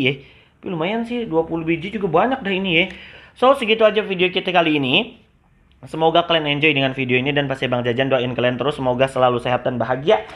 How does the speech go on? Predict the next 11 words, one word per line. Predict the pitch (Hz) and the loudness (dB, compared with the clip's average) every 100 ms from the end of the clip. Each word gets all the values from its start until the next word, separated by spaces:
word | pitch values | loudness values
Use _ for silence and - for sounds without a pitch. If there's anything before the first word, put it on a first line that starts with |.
| - - | -20 -2
serta | 254 254 240 180 | 0 0 0 -2
sukses | 170 160 165 147 | -4 -4 -4 -2
dan | 127 175 143 | 2 2 2
dimudahkan | 139 123 131 135 156 117 | -2 0 0 0 -2 2
dalam | 139 175 139 | 4 4 2
segala | 135 113 123 127 | -4 -2 2 2
hal. | - 127 135 139 - - - | 4 4 6 4 -2 -20 -4
Amin | 127 143 143 147 160 202 | -2 0 0 -2 0 0
ya | 123 | -2
Allah. | 120 120 120 - - - | 0 2 0 0 -18 0
Komen | 165 | 2